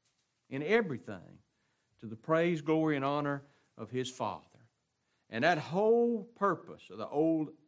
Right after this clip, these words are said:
covenant was to expose their sins and to drive them where?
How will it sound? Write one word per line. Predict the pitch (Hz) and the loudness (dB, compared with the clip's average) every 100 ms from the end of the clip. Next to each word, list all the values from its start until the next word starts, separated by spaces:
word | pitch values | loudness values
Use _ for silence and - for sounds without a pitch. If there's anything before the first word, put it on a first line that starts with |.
| _ _ | _ _
covenant | - 156 117 - - - _ _ _ _ _ _ _ | -2 0 0 -6 -20 -20 _ _ _ _ _ _ _
was | - 117 120 | -8 -6 -4
to | 127 | -6
expose | 110 - - 143 131 123 104 - _ 110 | -6 -8 0 2 2 0 -4 -16 _ -6
their | 127 185 | -4 -4
sins | - 151 127 127 131 139 - _ _ _ _ _ _ _ _ _ | -6 -6 -6 -10 -14 -20 -20 _ _ _ _ _ _ _ _ _
and | 113 107 | -10 -10
to | 95 | -10
drive | 90 113 139 156 147 | -4 0 2 0 -2
them | 135 120 123 120 | -4 -4 -4 -2
where? | 120 98 78 | -4 -4 -10